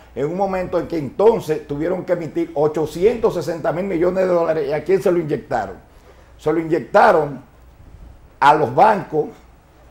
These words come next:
y a la banca privada y salvaron la economía real.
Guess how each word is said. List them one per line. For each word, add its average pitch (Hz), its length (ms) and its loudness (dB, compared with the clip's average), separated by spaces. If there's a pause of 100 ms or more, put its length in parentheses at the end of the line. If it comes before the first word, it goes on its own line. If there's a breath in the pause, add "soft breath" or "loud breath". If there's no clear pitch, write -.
(320)
y 120 80 0
a 147 80 6
la 156 140 6
banca 196 340 4
privada 165 720 2 (220)
y 151 120 -4
salvaron 185 800 4
la 160 160 4
economía 139 540 -2
real. 131 360 -2